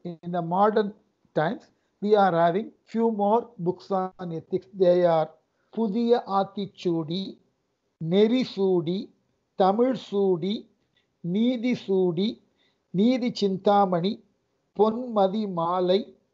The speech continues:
Neethi Nool, Neethi Bedam, Viveka Chintamani. After that, yeah, another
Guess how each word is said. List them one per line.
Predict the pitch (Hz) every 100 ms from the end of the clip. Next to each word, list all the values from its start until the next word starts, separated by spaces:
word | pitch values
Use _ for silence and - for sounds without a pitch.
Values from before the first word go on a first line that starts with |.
| _ _ -
Neethi | 180 233 254 240 214
Nool, | 175 185 226 294 - _ _ -
Neethi | 160 208 233 220 214 151 131
Bedam, | 175 202 208 196 233 - _ _ _ -
Viveka | 175 196 226 240 214 -
Chintamani. | 175 165 175 160 151 143 - _ _ _ _ _ _ - - _ - - -
After | 175 185 208 - 196 165
that, | 165 294 - _ _ _ _ _ _ - _
yeah, | 202 196
another | 202 254 254 247